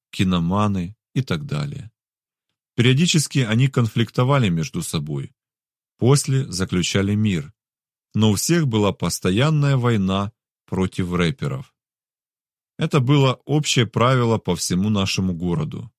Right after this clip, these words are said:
У меня под матрасом хранилась бандана, платок на голову с символикой группировки, к которой я принадлежал. А в шкафу я прятал нунчаки,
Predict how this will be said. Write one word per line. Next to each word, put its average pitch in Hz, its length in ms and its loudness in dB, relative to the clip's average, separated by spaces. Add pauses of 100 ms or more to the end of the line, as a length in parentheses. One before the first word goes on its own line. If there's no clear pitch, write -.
(800)
У 104 80 -4
меня 143 300 4
под 107 220 0
матрасом 113 640 0
хранилась 123 600 2
бандана, 98 720 0 (340)
платок 123 440 0
на 90 120 -2
голову 80 500 -2
с - 80 -8
символикой 110 640 0
группировки, 104 840 -2 (240)
к - 40 -20
которой 113 440 0
я 90 180 -2
принадлежал. 85 880 -4 (440)
А 98 120 0
в 95 60 -2
шкафу - 380 -2
я 139 160 2
прятал 104 580 -2 (300)
нунчаки, 90 760 -2